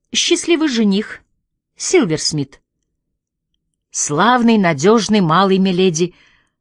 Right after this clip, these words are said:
по фамилии Медоуз». Мне сразу показалось, что я уже где-то эту фамилию слышал. Но при каких обстоятельствах, не припомню. «Медоуз? Медоуз?»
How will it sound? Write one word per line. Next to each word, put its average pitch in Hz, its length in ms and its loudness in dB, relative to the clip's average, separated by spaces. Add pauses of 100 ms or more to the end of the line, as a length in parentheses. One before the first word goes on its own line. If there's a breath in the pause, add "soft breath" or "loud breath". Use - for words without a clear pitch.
(140)
по 170 100 0
фамилии 202 680 0
Медоуз». 180 920 0 (2000)
Мне 156 200 -4
сразу 151 300 -4
показалось, 156 500 -4
что - 160 -8
я 151 200 -2
уже 147 160 -6
где-то 160 400 -6
эту 233 260 -6
фамилию 240 500 -4
слышал. 220 480 -10 (1120)
Но 151 140 -6
при 156 140 -8
каких 160 340 -8
обстоятельствах, 165 840 -6
не 147 100 -6
припомню. 180 520 -6 (1120)
«Медоуз? 160 1000 -4 (1160)
Медоуз?» 160 880 -2